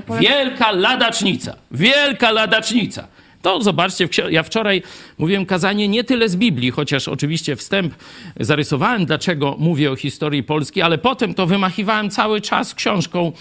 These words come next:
Speaker 2: e, Adama Zamojskiego, o ile dobrze pamiętam, e, właśnie Polska, historia Polski.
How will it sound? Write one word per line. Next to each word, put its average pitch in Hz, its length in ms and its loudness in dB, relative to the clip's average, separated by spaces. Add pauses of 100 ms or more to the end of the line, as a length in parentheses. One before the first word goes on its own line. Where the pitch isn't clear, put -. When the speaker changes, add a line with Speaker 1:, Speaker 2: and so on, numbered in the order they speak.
(400)
Speaker 2:
e, 135 160 0
Adama 160 320 2
Zamojskiego, 160 680 0
o 165 40 0
ile 156 180 -2
dobrze 143 320 -2
pamiętam, 190 640 0 (360)
e, 143 540 0
właśnie 160 360 0
Polska, - 460 -2 (100)
historia 220 420 0
Polski. - 460 -6